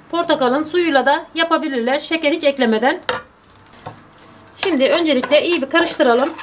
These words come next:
Çok kolay arkadaşlar. İnanın bir beş dakikanızı almayacak bir tarif diyorum.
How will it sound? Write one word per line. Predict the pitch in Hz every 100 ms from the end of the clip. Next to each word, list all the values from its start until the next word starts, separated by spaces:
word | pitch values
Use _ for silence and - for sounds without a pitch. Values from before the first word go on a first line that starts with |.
| - - - - - - - - - - - - -
Çok | 349 359
kolay | 330 277
arkadaşlar. | 254 262 247 269 285 302 - -
İnanın | 320 330 277 302 - -
bir | 330
beş | 349 349
dakikanızı | 320 302 277 285 262 277 320 - - -
almayacak | 294 330 285 269 226 220
bir | 240
tarif | 240 311 330 320
diyorum. | 311 302 302 330